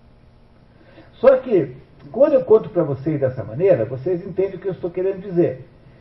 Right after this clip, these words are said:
Mas se eu disser pra vocês, contar de uma outra maneira, aí vai parecer que isso é uma coisa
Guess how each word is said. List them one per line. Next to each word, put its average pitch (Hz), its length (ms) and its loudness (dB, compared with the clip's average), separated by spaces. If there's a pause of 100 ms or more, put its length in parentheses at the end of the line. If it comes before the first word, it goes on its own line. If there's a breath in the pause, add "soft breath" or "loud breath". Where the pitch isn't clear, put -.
(180 soft breath)
Mas 226 280 -4
se 269 60 -2
eu 262 60 2
disser 220 300 0
pra 196 140 4
vocês, 165 480 0
contar 151 380 0
de 131 100 -4
uma 131 100 -2
outra 131 240 0
maneira, 135 460 0 (600 soft breath)
aí 175 200 0
vai 190 260 6
parecer 175 480 0
que 180 220 -12
isso 185 260 -6
é 175 140 6
uma 180 180 -2
coisa 156 560 -2